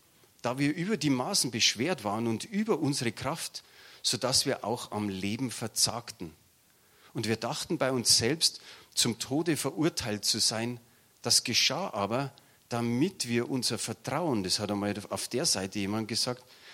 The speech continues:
damit wir unser Vertrauen nicht auf uns selbst setzten, sondern auf Gott, der die Toten auferweckt, der uns aus solcher Todesnot, Not errettet hat und erretten wird. Auf ihn hoffen wir,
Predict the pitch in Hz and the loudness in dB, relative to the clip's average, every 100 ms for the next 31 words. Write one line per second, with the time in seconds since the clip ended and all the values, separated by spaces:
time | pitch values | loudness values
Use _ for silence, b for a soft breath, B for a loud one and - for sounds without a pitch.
0 | B 117 123 196 - 196 151 135 123 120 | B 0 2 2 2 2 4 4 0 -2
1 | - - 190 151 135 131 110 107 - 156 | -2 -2 2 4 4 0 -4 -4 0 2
2 | 139 - 180 240 - - 110 160 - 165 | 4 2 2 2 2 2 2 2 0 0
3 | 156 B B B B - 165 220 185 127 | -4 B B B B 6 6 4 2 0
4 | - - 165 - - B B B 147 139 | -2 -2 -4 -4 -10 B B B 0 2
5 | 127 123 175 156 104 107 - 98 92 - | -2 0 0 0 -2 -2 -2 -4 -4 -8
6 | - - b b b 120 117 214 233 - | -14 -18 b b b -2 0 0 0 2
7 | 123 113 - 170 170 127 - 160 190 139 | 2 4 4 2 -2 -6 -4 0 0 0
8 | - 110 113 113 - - 120 113 131 156 | 0 0 -4 -6 -12 -6 0 4 4 2
9 | - - 113 107 156 - - 90 - - | -4 -6 -4 -2 -2 -4 -4 -6 -4 -6
10 | 120 110 107 98 101 113 95 104 101 - | -6 -4 -4 -4 -4 -6 -4 -4 -4 -8
11 | - _ B B B 113 107 - 175 240 | -14 _ B B B -2 -2 -2 0 2
12 | 185 98 170 - 123 101 110 | 0 0 -4 -2 -2 0 -2